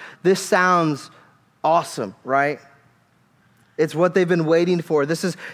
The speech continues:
the equivalent of, of God offering the American dream, that everything that these people were aspiring to in life will be theirs.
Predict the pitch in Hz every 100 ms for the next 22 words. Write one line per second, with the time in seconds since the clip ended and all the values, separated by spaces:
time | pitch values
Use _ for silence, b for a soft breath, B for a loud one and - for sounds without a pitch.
0 | - 170 156 - 196 175 180 - 165 147
1 | B B 156 147 165 170 160 160 160 -
2 | 165 156 151 151 151 151 156 160 160 143
3 | 135 160 160 139 139 170 180 214 202 196
4 | 196 175 160 165 - 196 180 156 151 143
5 | - 160 160 175 165 156 170 147 143 143
6 | - B B - 156 151 170 151 202 170
7 | 120 110 - - -